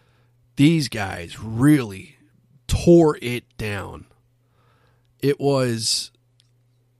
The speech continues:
I, you know, if, if you haven't watched, go back, find this match, watch this match. It was, it was phenomenal.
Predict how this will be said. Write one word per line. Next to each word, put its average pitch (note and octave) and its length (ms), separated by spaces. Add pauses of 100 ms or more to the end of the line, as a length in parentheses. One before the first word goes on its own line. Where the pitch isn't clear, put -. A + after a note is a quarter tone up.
(340)
I, C3 320
you - 360
know, D3+ 100
if, C3 220
if B2+ 140
you D#3 120
haven't C3+ 360
watched, A#2+ 380 (220)
go C#3 120
back, A#2 360 (220)
find D#3+ 360
this D3 140
match, A#2+ 500 (580)
watch C#3+ 460
this A#2 200
match. G#2+ 380
It B2 120
was, B2 460
it A2 100
was A2 160
phenomenal. A2+ 600